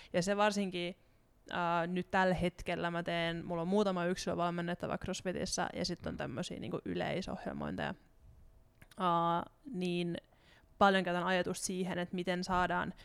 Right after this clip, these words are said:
viikkotasolla sitä progressioa, erilaisia viikkoja, mut myös se, että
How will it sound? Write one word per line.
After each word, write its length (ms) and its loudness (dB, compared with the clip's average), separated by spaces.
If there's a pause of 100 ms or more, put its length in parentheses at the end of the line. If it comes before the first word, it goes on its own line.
(300)
viikkotasolla 920 4 (680)
sitä 240 -2
progressioa, 880 2 (480)
erilaisia 920 2
viikkoja, 640 0
mut 180 -4
myös 360 0
se, 260 2
että 280 -4